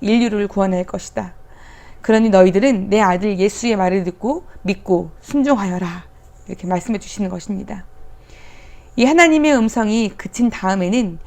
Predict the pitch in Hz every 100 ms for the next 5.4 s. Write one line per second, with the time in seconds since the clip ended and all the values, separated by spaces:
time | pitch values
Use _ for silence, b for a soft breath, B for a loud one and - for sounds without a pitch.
0 | b b - 233 262 240 226 214 202 190
1 | 185 208 294 349 b b - 190 202 202
2 | 185 202 - - 185 208 226 180 190 190
3 | 254 233 180 202 185 190 202 - - b
4 | b b b - 208 196 208 180 185 185
5 | 180 254 208